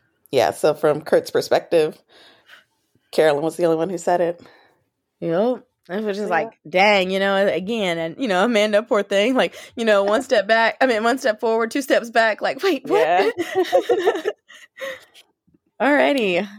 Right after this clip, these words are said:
Speaker 2: moving
Speaker 1: So
Speaker 2: on.
Speaker 1: that was, that was their date.
Speaker 2: It looks
Speaker 1: Um,
Speaker 2: fun.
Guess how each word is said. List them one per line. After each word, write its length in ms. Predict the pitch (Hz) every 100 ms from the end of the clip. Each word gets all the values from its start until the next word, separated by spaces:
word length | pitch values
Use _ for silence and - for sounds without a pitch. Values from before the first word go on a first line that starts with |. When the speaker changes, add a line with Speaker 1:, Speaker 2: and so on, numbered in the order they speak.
| _
Speaker 2:
moving 320 | 226 233 247 262
Speaker 1:
So 60 |
Speaker 2:
on. 60 | 240
Speaker 1:
that 140 | 233
was, 180 | 190 302 277
that 120 | 185
was 100 | 208 202
their 160 | 208
date. 300 | 214 160 127 - - 220
Speaker 2:
It 120 | 277
looks 180 | 359 180
Speaker 1:
Um, 100 | 175
Speaker 2:
fun. 300 | 190 180